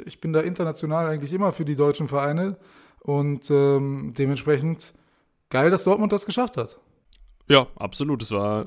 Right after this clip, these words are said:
Speaker 2: wie du sagst, komisches Spiel, aber dann, äh, haben sie es sich verdient in der zweiten Hälfte. Also man muss auch sagen, von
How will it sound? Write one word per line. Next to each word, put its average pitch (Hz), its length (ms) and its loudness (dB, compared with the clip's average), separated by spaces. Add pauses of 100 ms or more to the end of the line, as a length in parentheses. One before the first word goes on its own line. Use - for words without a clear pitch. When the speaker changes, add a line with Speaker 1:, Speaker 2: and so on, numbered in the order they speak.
Speaker 2:
wie 117 120 -6
du 117 80 -4
sagst, 110 320 -4
komisches 135 400 0
Spiel, 131 240 -2
aber 113 160 2
dann, 113 280 0 (480)
äh, 117 220 -6
haben 117 180 -4
sie 117 60 -8
es 113 80 -8
sich 123 160 -8
verdient 131 320 0
in 98 80 -2
der 87 120 -4
zweiten 92 340 -6
Hälfte. 95 500 -6
Also 92 160 -8 (180)
man 110 120 -16
muss 101 160 -10
auch 92 80 -10
sagen, 95 280 -8
von 101 240 -12